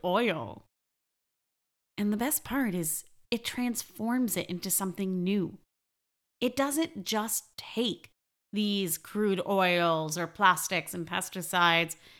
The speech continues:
and eat them like a martyr. No,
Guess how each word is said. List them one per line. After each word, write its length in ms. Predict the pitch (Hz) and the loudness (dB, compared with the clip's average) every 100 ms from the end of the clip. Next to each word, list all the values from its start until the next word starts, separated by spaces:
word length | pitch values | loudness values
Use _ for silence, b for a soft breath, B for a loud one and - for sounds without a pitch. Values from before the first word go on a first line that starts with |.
| B | B
and 160 | 233 - | -2 2
eat 200 | 240 - | 0 4
them 320 | 208 185 175 | 4 4 2
like 160 | 180 214 | 0 0
a 40 | |
martyr. 640 | 185 175 185 175 147 156 _ _ _ _ _ 208 | 2 2 0 -2 -6 -10 _ _ _ _ _ 0
No, 480 | 269 320 - - | 2 2 -2 -12